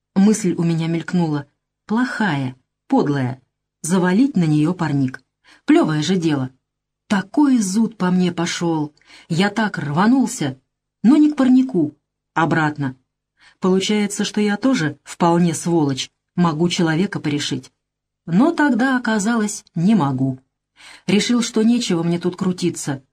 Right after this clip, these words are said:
потому как и мысль есть грех. Иду весь не в себе, аж мокрый от внутренней подлости. А она руки расставила и стоит поперек пути.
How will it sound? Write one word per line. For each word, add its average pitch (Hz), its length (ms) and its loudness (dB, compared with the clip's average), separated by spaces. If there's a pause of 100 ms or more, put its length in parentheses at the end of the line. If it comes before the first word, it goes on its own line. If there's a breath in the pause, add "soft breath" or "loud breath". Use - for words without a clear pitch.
(180)
потому 202 340 0
как 220 220 -2
и 202 40 2
мысль 190 500 2
есть 151 360 -2
грех. 151 400 -4 (460)
Иду 180 440 2
весь 185 300 0
не 175 80 2
в 175 60 -4
себе, 170 480 0 (220 loud breath)
аж 190 260 -2
мокрый 208 800 2
от 180 160 0
внутренней 180 500 2
подлости. 147 680 -2 (380)
А 190 160 2
она 214 200 2
руки 220 200 0
расставила 196 680 -2 (140)
и 302 100 4
стоит 226 440 0
поперек 190 360 -2
пути. 170 360 -4